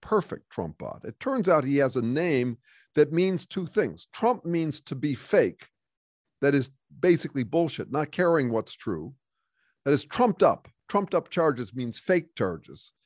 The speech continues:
So, um, and Trump also means to beat everything, you know, it, it's a, a trump card. So basically the fake gives you freedom to do whatever you want. And the trump card enables you to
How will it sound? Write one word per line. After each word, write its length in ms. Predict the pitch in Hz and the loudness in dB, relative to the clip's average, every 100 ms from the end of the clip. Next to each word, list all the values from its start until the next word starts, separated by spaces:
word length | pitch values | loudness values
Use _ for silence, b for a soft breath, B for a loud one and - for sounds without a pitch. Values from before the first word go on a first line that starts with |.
| b b b | b b b
So, 340 | - 131 113 - _ _ _ _ _ | 0 2 2 -6 _ _ _ _ _
um, 280 | 131 127 131 131 143 | 2 4 2 -2 -2
and 260 | 147 147 - - | -2 -2 -6 -12
Trump 320 | - 175 160 - - | -2 0 0 -4 2
also 360 | 135 131 147 | 2 2 -2
means 360 | 127 127 123 - | -2 -2 -6 -6
to 140 | - | -8
beat 440 | 117 151 139 - _ _ _ _ - | -4 -4 -4 -8 _ _ _ _ 0
everything, 920 | 127 117 127 110 135 117 117 117 110 - 123 127 | 0 2 -2 0 -2 0 -2 -6 -8 -10 -8 -4
you 180 | 143 | 2
know, 140 | 127 113 | 2 4
it, 200 | 135 143 | 0 -2
it's 200 | 151 - - | -6 -8 -6
a, 120 | - - | -6 -2
a 100 | 131 | -4
trump 340 | - 165 139 - | 0 0 0 2
card. 280 | 175 104 B B B | 4 2 B B B
So 140 | 226 | 0
basically 480 | 196 320 247 220 196 | 2 0 -2 -4 -6
the 120 | 165 | -6
fake 440 | - 254 262 - - 127 | 0 4 4 2 -14 -6
gives 240 | 190 135 | -4 -2
you 120 | 175 | -4
freedom 480 | 139 - 254 226 175 | -6 -4 -2 0 0
to 80 | 156 | -2
do 160 | 147 180 | -4 -2
whatever 340 | 160 147 131 | 0 0 -2
you 180 | 123 127 | -4 -4
want. 400 | 170 165 123 123 _ b b b b _ - | 0 0 0 -6 _ b b b b _ -2
And 260 | 143 147 139 | 0 2 0
the 80 | 135 | -4
trump 400 | - 220 226 - | -2 0 0 0
card 400 | 156 135 135 - _ - - | 0 0 -2 -10 _ -18 -6
enables 640 | 143 143 151 139 139 131 | -2 2 2 0 -6 -6
you 220 | 131 139 | -4 -4
to 440 | 135 - 131 131 | -4 -2 0 0